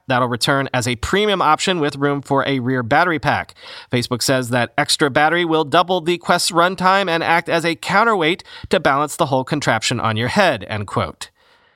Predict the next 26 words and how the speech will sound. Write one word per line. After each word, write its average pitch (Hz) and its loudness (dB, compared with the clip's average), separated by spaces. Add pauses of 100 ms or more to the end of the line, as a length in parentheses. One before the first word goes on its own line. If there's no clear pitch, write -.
(380)
Guess 233 2
what? 220 4
There's 165 0
already 202 2
a 180 4
review 160 0
of 143 -2
this 143 -2
unit 143 0
up 143 0
from 135 0 (280)
Addie 139 0
Robertson 147 0
at 135 -2
The 143 -2
Verge. 147 0 (360)
She 117 -2
says 120 0
the 113 -2
Quest - 0
two 131 0
has 117 -4
got 117 0
a 104 -6
sharp - 0
screen, 196 2